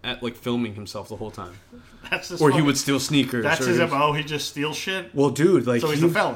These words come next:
Speaker 2: is what
Speaker 1: he
Speaker 2: you're
Speaker 1: was,
Speaker 2: saying.
Speaker 1: he, this was, like, yeah, he used to get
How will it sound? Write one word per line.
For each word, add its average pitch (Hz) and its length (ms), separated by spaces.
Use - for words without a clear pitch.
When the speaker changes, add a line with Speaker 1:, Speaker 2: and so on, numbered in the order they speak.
Speaker 2:
is 113 60
what 113 80
Speaker 1:
he 175 60
Speaker 2:
you're 202 80
Speaker 1:
was, 208 120
Speaker 2:
saying. 120 260
Speaker 1:
he, - 320
this 190 200
was, 240 160
like, 180 260
yeah, 175 140
he 127 120
used 160 160
to 180 80
get - 20